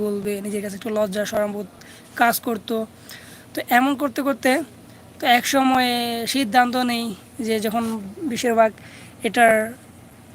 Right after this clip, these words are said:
মন থেকে জেগে উঠেছে, যখন বিদেশ আসি, যেমন বাইরের দেশে আসার পর, মানে, একটা সাইট নিয়ে একটা সাইট মানুষে বাছাই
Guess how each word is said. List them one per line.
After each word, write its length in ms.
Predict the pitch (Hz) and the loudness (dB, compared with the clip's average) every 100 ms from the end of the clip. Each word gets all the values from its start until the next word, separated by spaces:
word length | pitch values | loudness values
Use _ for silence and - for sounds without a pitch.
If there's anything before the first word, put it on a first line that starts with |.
| - - - - 233 | -20 -20 -20 -2 4
মন 120 | 247 240 | 4 2
থেকে 180 | 254 254 226 | -2 -2 0
জেগে 260 | 254 240 240 | 0 0 0
উঠেছে, 360 | 240 240 254 254 277 - - - 254 226 | -2 0 2 0 -2 -10 -20 -14 -4 -2
যখন 200 | 233 233 220 | -2 -2 -2
বিদেশ 260 | 233 254 - 226 | 0 0 2 4
আসি, 240 | 214 240 226 254 - - 294 214 190 | 2 0 -4 -8 -14 -16 -12 -8 -4
যেমন 200 | 214 220 208 | -4 0 4
বাইরের 240 | 214 226 226 | 4 2 0
দেশে 140 | 247 | 0
আসার 280 | 220 233 214 240 | 2 2 0 2
পর, 140 | 220 226 - - - - - - | 0 0 -10 -20 -20 -20 -12 -4
মানে, 120 | 226 | -4
একটা 160 | 202 247 - | -2 -4 2
সাইট 160 | 233 226 | 0 2
নিয়ে 120 | 233 | -2
একটা 140 | 220 240 | -2 -2
সাইট 140 | 233 214 220 | 0 0 -2
মানুষে 280 | 220 247 233 220 247 - - - - - - - - - - | -2 -2 -2 -2 -6 -14 -20 -20 -20 -20 -20 -20 -20 -20 2
বাছাই 300 | 247 226 269 | 2 4 2